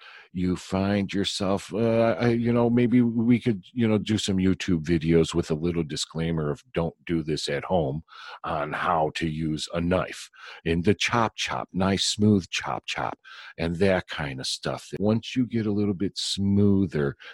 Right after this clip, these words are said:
in your handwork and moving around, your prep becomes easier,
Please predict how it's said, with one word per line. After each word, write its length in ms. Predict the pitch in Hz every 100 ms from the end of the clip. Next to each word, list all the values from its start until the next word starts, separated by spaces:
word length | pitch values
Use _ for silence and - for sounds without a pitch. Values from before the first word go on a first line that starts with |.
| -
in 180 | 82 85
your 140 | 82
handwork 720 | 71 90 92 92 87 87 82
and 100 | 76
moving 460 | 78 85 82 87 78
around, 460 | 76 85 87 80 76
your 100 | 73
prep 300 | - 98 117 -
becomes 460 | 80 - 71 69 -
easier, 560 | 76 71 76 78 82